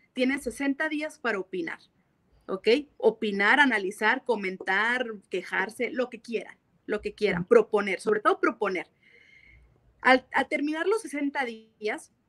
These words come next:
el, el comité de la Semarnat, el comité técnico, se reúne, cierra la convocatoria y se reúne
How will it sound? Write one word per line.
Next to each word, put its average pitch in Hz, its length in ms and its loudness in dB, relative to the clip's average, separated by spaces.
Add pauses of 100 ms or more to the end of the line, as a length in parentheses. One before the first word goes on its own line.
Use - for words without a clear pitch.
(720)
el, 226 800 0
el 214 640 -2
comité 247 640 0
de 196 100 0
la 214 120 0
Semarnat, 208 480 -4
el 269 80 -8
comité 214 280 -6
técnico, 226 460 -4
se 220 160 -2
reúne, 214 640 0 (300)
cierra 262 260 2
la 330 140 0
convocatoria 226 760 -2
y 233 100 -4
se 226 160 0
reúne 269 640 0